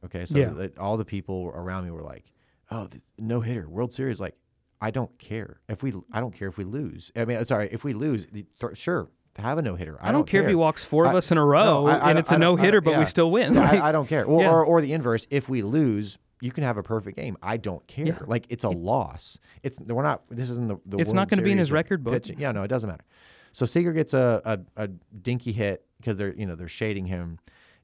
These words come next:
Speaker 1: And that's when you felt like something was gonna happen.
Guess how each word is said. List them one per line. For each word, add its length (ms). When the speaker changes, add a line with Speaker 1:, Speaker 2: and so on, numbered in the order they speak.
Speaker 1:
And 480
that's 360
when 140
you 100
felt 220
like 180
something 300
was 140
gonna 120
happen. 600